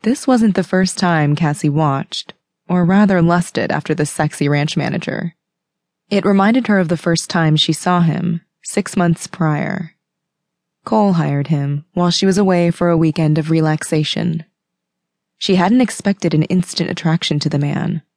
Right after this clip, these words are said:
or that he would fit so nicely in their lives.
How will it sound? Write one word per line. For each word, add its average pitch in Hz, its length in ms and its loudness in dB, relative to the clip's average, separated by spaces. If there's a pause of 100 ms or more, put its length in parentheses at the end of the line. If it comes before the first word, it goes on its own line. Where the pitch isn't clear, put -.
or 175 320 2
that 185 120 -2
he 170 80 2
would 160 160 0
fit 170 200 -4
so 185 220 -2
nicely 185 520 0
in 143 100 0
their 139 160 -2
lives. 151 720 -2